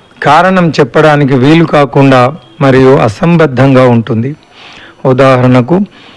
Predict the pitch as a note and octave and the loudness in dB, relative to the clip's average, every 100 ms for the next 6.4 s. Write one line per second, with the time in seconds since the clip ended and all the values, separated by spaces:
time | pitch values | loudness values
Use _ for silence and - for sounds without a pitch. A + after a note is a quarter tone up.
0 | - C#3+ C3+ C#3 C3+ - E3+ B2+ C#3+ B2 | -8 -4 0 2 0 -2 -4 -2 -4 -2
1 | E3 F3 E3 D#3 D3 B2 B2+ D3 D3 C#3+ | -2 0 2 2 2 0 0 2 2 2
2 | C#3 C3 B2+ B2+ B2 A#2 C3 - - - | 2 2 0 0 0 0 -6 -12 -20 -20
3 | - _ C#3+ D3 C#3 C#3+ - E3 E3 D3 | -20 _ -2 0 0 0 0 0 0 0
4 | C3 C#3 - - - - D#3 D#3+ D3 C3+ | 0 -2 -10 -20 -20 -4 0 2 2 2
5 | D3 F3+ F#3+ F#3 D#3+ C#3+ A#3+ - - D#3+ | 2 2 2 2 2 0 -4 -12 -4 0
6 | D#3 D3+ C3+ | 2 2 0